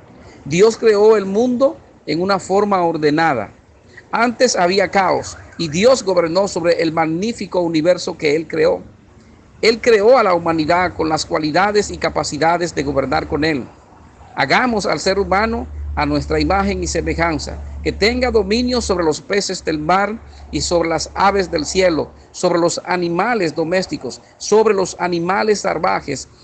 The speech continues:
y sobre todos los reptiles que se arrastran por el suelo.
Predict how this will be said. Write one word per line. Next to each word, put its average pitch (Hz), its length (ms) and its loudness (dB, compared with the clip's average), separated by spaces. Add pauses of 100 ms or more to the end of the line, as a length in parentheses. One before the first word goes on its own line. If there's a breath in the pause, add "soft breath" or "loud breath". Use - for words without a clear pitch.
(120 soft breath)
y 160 140 -4
sobre 160 380 -2
todos 220 480 2
los 175 180 -2
reptiles 165 640 -2 (200 loud breath)
que 143 120 -4
se 156 100 -4
arrastran 151 480 -2
por 135 160 -4
el 120 80 -8
suelo. 110 320 -6